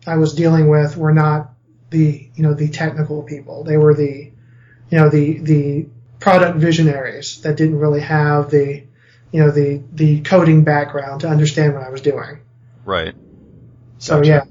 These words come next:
Speaker 1: So being able to communicate, you know, effectively with them helped them out a lot.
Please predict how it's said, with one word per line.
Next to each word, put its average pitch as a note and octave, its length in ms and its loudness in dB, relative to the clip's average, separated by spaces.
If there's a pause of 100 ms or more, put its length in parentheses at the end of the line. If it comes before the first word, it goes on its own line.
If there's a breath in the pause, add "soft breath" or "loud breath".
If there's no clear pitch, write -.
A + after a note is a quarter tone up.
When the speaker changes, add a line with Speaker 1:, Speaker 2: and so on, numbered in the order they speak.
(160)
Speaker 1:
So E3+ 240 2
being F#3 280 4
able F3+ 260 2
to E3 160 -6
communicate, E3 800 -2 (260)
you F3+ 100 -6
know, D#3 160 2
effectively D3+ 960 -2 (640)
with D#3+ 240 -2
them C#3+ 420 -6
helped D#3+ 280 -6
them D3 120 -2
out C3 120 -10
a - 40 -16
lot. - 240 -16